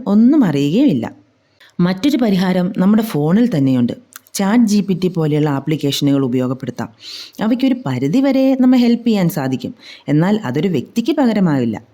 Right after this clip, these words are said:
അതിന് കൊടുത്തിരിക്കുന്ന നിർദ്ദേശങ്ങളെ അത് പാലിക്കൂ. എപ്പോഴും ഒരു സൈക്കോളജിസ്റ്റിൻ്റെ സഹായം തേടാൻ എല്ലാവർക്കും കഴിയണമെന്നില്ല. അപ്പോൾ ചെയ്യാവുന്ന കുറച്ച് ടിപ്സ് ഉണ്ട്. സ്വയം സംസാരിക്കാം. നമ്മൾ നമ്മോട്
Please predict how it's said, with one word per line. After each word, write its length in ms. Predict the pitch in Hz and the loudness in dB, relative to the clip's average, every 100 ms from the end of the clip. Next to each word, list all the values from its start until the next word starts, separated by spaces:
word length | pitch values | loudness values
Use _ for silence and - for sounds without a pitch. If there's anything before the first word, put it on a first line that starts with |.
| _ - _ - 220 | _ -20 _ -6 -2
അതിന് 200 | 302 311 | 0 2
കൊടുത്തിരിക്കുന്ന 480 | 202 - 175 175 175 156 | 0 -2 -2 0 0 0
നിർദ്ദേശങ്ങളെ 580 | 143 147 151 175 185 254 | 0 -2 -2 0 0 0
അത് 100 | 156 - | 0 -2
പാലിക്കൂ. 400 | 254 147 - - - _ _ - | -2 -2 -4 -8 -12 _ _ -4
എപ്പോഴും 640 | 147 - 180 220 240 262 | -4 -2 0 2 4 2
ഒരു 80 | 262 254 | 2 0
സൈക്കോളജിസ്റ്റിൻ്റെ 720 | 233 247 240 233 - 240 240 240 | 0 0 0 0 0 2 2 2
സഹായം 280 | 220 226 220 | 2 2 2
തേടാൻ 260 | 220 220 220 220 247 | 2 2 0 -2 0
എല്ലാവർക്കും 460 | 277 294 269 220 208 | 2 4 2 2 2
കഴിയണമെന്നില്ല. 640 | 143 143 156 160 151 120 120 - - - - - 147 | 2 2 2 2 2 0 -6 -12 -20 -20 -20 -12 -8
അപ്പോൾ 240 | 143 180 208 214 | -4 -2 -2 2
ചെയ്യാവുന്ന 460 | 233 233 226 226 226 220 | 2 4 4 4 2 0
കുറച്ച് 280 | 294 311 - | -2 0 -2
ടിപ്സ് 240 | 185 175 160 | -2 -4 -2
ഉണ്ട്. 140 | 131 123 - _ - - | 0 -2 -10 _ -14 -2
സ്വയം 340 | 285 285 302 277 | 0 2 2 2
സംസാരിക്കാം. 540 | 139 - 131 135 120 - _ _ - | -2 -2 -4 -4 -8 -10 _ _ -2
നമ്മൾ 360 | 147 170 185 190 185 139 | 2 2 2 0 0 -2
നമ്മോട് 340 | 139 208 | 2 2